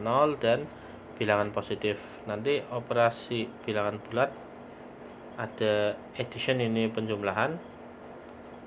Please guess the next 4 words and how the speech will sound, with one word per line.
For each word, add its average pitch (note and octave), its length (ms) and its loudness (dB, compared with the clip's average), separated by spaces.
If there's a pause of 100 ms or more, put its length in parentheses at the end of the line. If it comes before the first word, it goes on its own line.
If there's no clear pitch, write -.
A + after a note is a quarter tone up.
subtraction, A2+ 640 -2
ini A2+ 240 2
pengurangan, A2 800 2
kemudian A2+ 720 0